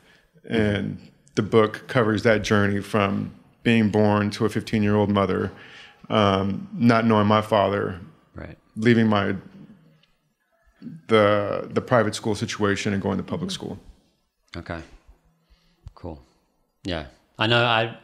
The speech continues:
Speaker 1: I figured, I know before this, I was trying to figure out, like, what you don't wanna talk about, 'cause I remember asking you about the book, and I know that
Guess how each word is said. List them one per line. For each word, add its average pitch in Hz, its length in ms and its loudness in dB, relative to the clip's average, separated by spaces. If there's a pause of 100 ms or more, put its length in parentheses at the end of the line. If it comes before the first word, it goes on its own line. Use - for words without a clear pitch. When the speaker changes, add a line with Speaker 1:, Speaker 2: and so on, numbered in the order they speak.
(340)
Speaker 1:
I 110 120 0
figured, 131 600 2 (240)
I 120 80 2
know 113 120 2
before 117 360 4
this, 101 260 4
I 107 140 2
was 98 140 2
trying 110 220 0
to 98 40 -2
figure 101 240 2
out, 95 140 2
like, 87 180 -2
what 113 120 2
you 104 80 2
don't 104 180 4
wanna 113 140 4
talk 123 140 4
about, 127 160 2
'cause 113 100 2
I 110 60 8
remember 139 500 4 (480)
asking 117 320 4
you 151 60 8
about 151 100 6
the 151 60 6
book, 165 340 8
and 117 120 8
I 110 80 8
know 127 320 6
that 123 100 6